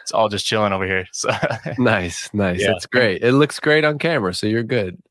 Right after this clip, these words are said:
Speaker 1: Thanks, man. We, we figured out a way to, like, fit three people in here, so we're gonna start doing live workshops with people and,
Speaker 2: Yeah.
Speaker 1: and
Speaker 2: What is
Speaker 1: try
Speaker 2: the
Speaker 1: to
Speaker 2: ca-, what is the camera on? Is it on a T V or something?
Speaker 1: Yeah, I just have it on, uh, um,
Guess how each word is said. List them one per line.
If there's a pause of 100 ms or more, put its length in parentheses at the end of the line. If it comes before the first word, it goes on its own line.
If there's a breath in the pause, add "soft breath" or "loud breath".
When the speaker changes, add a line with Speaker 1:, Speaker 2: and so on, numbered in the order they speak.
(100)
Speaker 1:
Thanks,
man.
We, (200)
we
figured
out
a
way
to,
like,
fit
three
people
in
here,
so
we're
gonna
start
doing
live
workshops
with
people
and,
Speaker 2:
Yeah.
Speaker 1:
and
Speaker 2:
What
is
Speaker 1:
try
Speaker 2:
the
Speaker 1:
to
Speaker 2:
ca-, (120)
what
is
the
camera
on?
Is
it
on
a
T
V
or
something? (340)
Speaker 1:
Yeah,
I
just
have
it
on,
uh, (520 loud breath)
um,